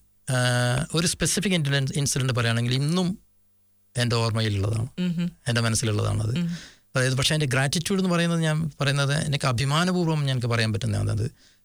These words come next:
Speaker 1: I saved her life. അതായത്, ആം, ഇവിടെ ജനിച്ചു വളർന്ന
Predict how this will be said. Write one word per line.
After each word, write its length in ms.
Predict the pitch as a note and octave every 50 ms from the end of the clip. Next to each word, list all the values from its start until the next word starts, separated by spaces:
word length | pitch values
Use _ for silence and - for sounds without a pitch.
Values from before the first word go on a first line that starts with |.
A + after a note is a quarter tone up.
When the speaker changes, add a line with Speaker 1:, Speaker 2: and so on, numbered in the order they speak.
| _ - C3+ A#2+
Speaker 1:
I 20 |
saved 540 | A2 - - B2+ A#2+ B2 B2+ A#2+ A2 G#2+ A2+ - - _ _ _ _ _ _ _ _ _ _ _ _ -
her 180 | A2+ A2 A2 A#2+
life. 560 | - - - G#2+ G2 F#2+ G#2 - - - - _ _ _ _ _ -
അതായത്, 360 | A#2 A#2 A#2 A#2 B2 C#3 D#3 - - - _ _ _ _ _ _ _ _ _ _ _ _ _
ആം, 520 | - A#2 A2+ A2+ A2 A2 A2 A2 A#2 - - _ _ _ _ -
ഇവിടെ 240 | C#3 B2 C#3+ E3 F#3+
ജനിച്ചു 340 | E3+ D#3 C#3+ C#3 A#2 D3 D3
വളർന്ന 340 | C3 C3 B2 C#3 E3 A3